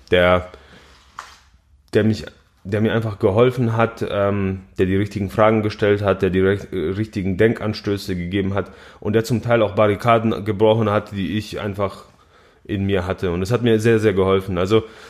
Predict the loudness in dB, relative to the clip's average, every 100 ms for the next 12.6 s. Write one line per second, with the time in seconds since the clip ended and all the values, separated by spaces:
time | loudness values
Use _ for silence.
0 | -20 -2 2 4 2 0 -4 0 0 2
1 | 2 2 2 2 2 0 -2 -2 -4 -4
2 | -4 -2 -2 0 0 0 -2 -4 -8 -4
3 | 0 0 0 -4 0 2 0 -2 -20 _
4 | _ -2 0 2 0 2 0 0 0 -2
5 | -2 0 0 2 2 0 -2 -14 _ -10
6 | -6 -4 -4 -2 -2 0 0 0 0 0
7 | 0 -2 -4 -4 -2 -2 0 0 0 -4
8 | -2 2 2 2 -2 0 2 2 0 -2
9 | 0 0 0 -2 0 -2 -4 -2 0 0
10 | -2 -20 -20 -20 -20 -20 -8 -2 -2 0
11 | -2 -2 -2 0 0 0 0 0 -2 -2
12 | 0 2 2 0 -2